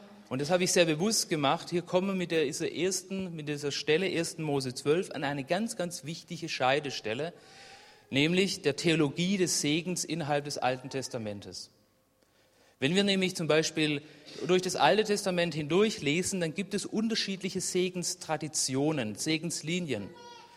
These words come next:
das ist ja das Kostbare an unserem Glauben, dass diese Segenslinien, so verkorkst sie manchmal sind, oder diese Begründungslinien nicht einfach ausgelöscht werden, sondern dass da sehr widersprüchliche Sachen nebeneinander stehen.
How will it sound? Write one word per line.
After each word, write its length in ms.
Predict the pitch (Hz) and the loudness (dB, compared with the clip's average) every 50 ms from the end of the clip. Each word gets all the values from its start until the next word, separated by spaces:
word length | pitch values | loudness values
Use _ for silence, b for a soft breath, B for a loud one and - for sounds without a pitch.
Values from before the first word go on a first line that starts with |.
| B B B B B - 151 | B B B B B -2 2
das 60 | 196 | 2
ist 60 | 247 | 4
ja 40 | 247 | 6
das 200 | 220 220 - - | 6 4 4 6
Kostbare 760 | - 202 254 247 - - - - 127 123 123 135 151 175 165 | 6 6 6 6 4 0 4 6 8 8 8 8 6 6 4
an 100 | 160 170 | 4 2
unserem 440 | - 165 180 170 - - 160 143 127 | 0 -2 -2 -2 -2 -2 -2 -2 0
Glauben, 580 | - 127 117 120 135 160 190 190 208 214 220 214 B B B B B B | 2 6 8 8 8 8 6 4 0 -2 -2 -4 B B B B B B
dass 180 | 143 147 147 | 2 2 2
diese 240 | - 202 196 151 180 | 4 0 0 2 0
Segenslinien, 840 | 165 - 170 180 202 220 208 226 - - - 196 208 202 208 196 185 | 0 2 4 4 4 4 2 0 -2 -2 0 0 0 0 0 -2 -2
so 100 | - 180 | -2 -2
verkorkst 540 | - 170 160 - - 165 190 208 202 - - | -2 -2 -4 0 4 4 4 4 4 -2 -4
sie 80 | 196 | -2
manchmal 320 | 175 170 175 170 - 151 143 | -2 -2 -2 -2 -2 -4 -2
sind, 240 | - - 196 202 165 | 0 2 2 2 2
oder 180 | 147 151 151 | 0 -2 -2
diese 220 | 147 165 147 156 143 | -2 -2 -4 -4 -2
Begründungslinien 960 | 139 131 - 147 160 185 190 190 190 180 175 - - 156 170 165 156 156 156 | -4 -4 -2 2 2 2 2 2 -2 -2 -4 -4 -2 -2 -2 -2 -2 -2 -2
nicht 120 | 147 - | 0 0
einfach 280 | 95 139 143 147 143 131 | 0 0 0 0 0 0
ausgelöscht 760 | - 139 175 208 196 - - 135 120 123 135 - - - - | 2 4 4 2 2 0 -4 -2 0 0 -2 -2 -4 -6 -2
werden, 320 | 127 127 135 143 190 196 B B B B B B | 0 0 0 0 -2 -10 B B B B B B
sondern 180 | - 160 160 160 | -4 -2 2 2
dass 140 | 160 156 | 2 2
da 80 | - 151 | 2 0
sehr 180 | - 165 160 151 | 2 2 2 2
widersprüchliche 720 | 175 180 196 190 - - - - 175 170 - 170 151 139 | 0 0 0 0 -2 -2 -2 -2 -2 -2 -2 -4 -4 -2
Sachen 320 | - 135 120 - 156 165 | 0 0 0 0 -2 -4
nebeneinander 600 | 156 147 139 135 131 127 120 113 113 131 143 147 | -2 -2 -2 -2 -2 -2 -2 -2 -2 -2 -4 -4
stehen. 340 | 135 - - 110 98 92 90 | -6 -6 -8 -8 -8 -8 -10